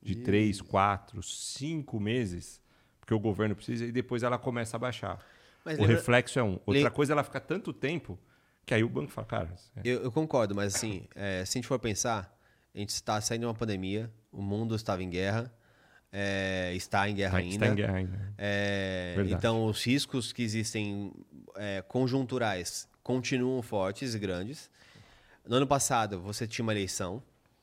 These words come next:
Speaker 3: então o risco se mantinha. É, e
Speaker 1: As
Speaker 3: agora
Speaker 1: contas do governo não estão equilibradas
Speaker 3: E
Speaker 1: ainda,
Speaker 3: agora, esse
Speaker 1: não
Speaker 3: é o
Speaker 1: teria um
Speaker 3: ponto.
Speaker 1: plano
Speaker 3: O que se
Speaker 1: fiscal
Speaker 3: esperava pra
Speaker 1: apresentado.
Speaker 3: reduzir era um plano, o que que vai ser os próximos quatro anos,
Speaker 1: Total.
Speaker 3: pra começar a reduzir.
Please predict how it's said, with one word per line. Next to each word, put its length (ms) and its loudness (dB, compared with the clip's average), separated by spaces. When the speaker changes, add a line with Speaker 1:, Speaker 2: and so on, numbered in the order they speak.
Speaker 3:
então 280 -2
o 60 -2
risco 240 -4
se 140 -6
mantinha. 520 -4
É, 440 2
e 100 4
Speaker 1:
As 100 4
Speaker 3:
agora 280 8
Speaker 1:
contas 180 4
do 100 0
governo 400 6
não 140 4
estão 240 0
equilibradas 720 0
Speaker 3:
E 60 6
Speaker 1:
ainda, 120 8
Speaker 3:
agora, 280 6
esse 80 6
Speaker 1:
não 60 8
Speaker 3:
é 20 6
o 20 -8
Speaker 1:
teria 160 6
um 60 8
Speaker 3:
ponto. 120 2
Speaker 1:
plano 200 6
Speaker 3:
O 40 -4
que 80 -4
se 100 -6
Speaker 1:
fiscal 200 6
Speaker 3:
esperava 520 6
pra 0 -
Speaker 1:
apresentado. 60 2
Speaker 3:
reduzir 480 2
era 220 4
um 80 -2
plano, 480 0
o 40 -6
que 100 -4
que 80 -6
vai 140 0
ser 100 -4
os 80 -4
próximos 320 -4
quatro 320 -2
anos, 480 -2
Speaker 1:
Total. 160 -2
Speaker 3:
pra 160 6
começar 460 4
a 20 6
reduzir. 580 2